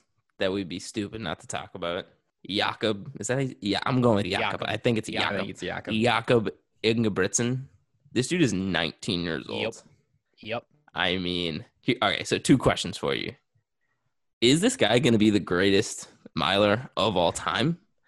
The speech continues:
Speaker 1: And second of all, how long until there is a huge Jakob Ingebrigtsen scandal?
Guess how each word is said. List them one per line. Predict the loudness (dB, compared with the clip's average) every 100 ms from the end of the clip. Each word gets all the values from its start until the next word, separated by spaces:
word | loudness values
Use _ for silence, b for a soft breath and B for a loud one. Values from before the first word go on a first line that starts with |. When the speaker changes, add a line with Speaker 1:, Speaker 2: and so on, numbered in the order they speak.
| _ _ _ _
Speaker 1:
And | 0 2
second | 4 4 4 4
of | 4
all, | 0 -2 -4 _ _ _
how | 0 4 6
long | 6 8 6 4 2
until | 0 0 0 2
there | 4 4 4
is | 2 0
a | -2 -8
huge | -8 -4 0 2 4 2 -2 -12 _ _ _ -8
Jakob | -2 -2 -2 -2
Ingebrigtsen | -2 -2 -2 -4 -4 -6 -6
scandal? | -6 -6 -6 -12